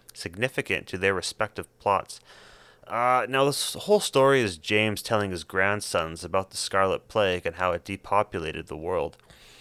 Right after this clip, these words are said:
His first grandson is named Edwin, and the other two are called Hoo Hoo and Hairlip. Why the names went on a tangent with the other two is beyond me.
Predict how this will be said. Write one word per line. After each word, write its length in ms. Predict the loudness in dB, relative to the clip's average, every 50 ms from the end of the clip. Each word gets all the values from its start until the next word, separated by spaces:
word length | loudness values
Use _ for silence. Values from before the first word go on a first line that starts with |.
| -20 -20 -20 -14 -6
His 180 | -6 -4 -2
first 360 | 2 2 2 2 2 0 -2
grandson 560 | 2 4 4 4 4 0 -2 0 0 0 0 0
is 120 | -4 -6
named 220 | -6 -8 -8 -6 -2
Edwin, 440 | -2 -2 -2 -2 -4 -6 -6 -6 -6
and 120 | -6 -2
the 120 | -2 0
other 160 | 0 0 -2 -4
two 340 | -4 -4 -4 -2 0 0
are 80 | 0 0
called 360 | -2 -2 0 0 0 0 -4 -10 -8
Hoo 240 | -6 -4 -4 -4 -4
Hoo 320 | -4 -2 -2 -2 0 -2
and 120 | -4 -6 -8
Hairlip. 600 | -12 -14 -8 -2 0 0 0 0 -2 -4 -6 _ _ -20 -20 -20 -20 -20 -20 _ -20
Why 440 | -14 -6 -2 2 4 6 6 6 6
the 140 | 4 2 0
names 580 | 2 2 2 4 4 2 2 0 -2 -6 -6
went 160 | -6 -4 -2
on 120 | -2 -2 -4
a 60 | -6
tangent 600 | -8 -6 -4 -2 0 0 0 -2 -4 -8 -10 -10
with 120 | -12 -10
the 120 | -4 0 0
other 180 | 0 0 -2
two 300 | -6 -6 -6 -4 -2 -2
is 120 | -2 -4 -6
beyond 720 | _ _ -12 -8 -4 -2 0 2 4 4 2 0 -2 -8
me. 340 | -8 -8 -6 -6 -6 -8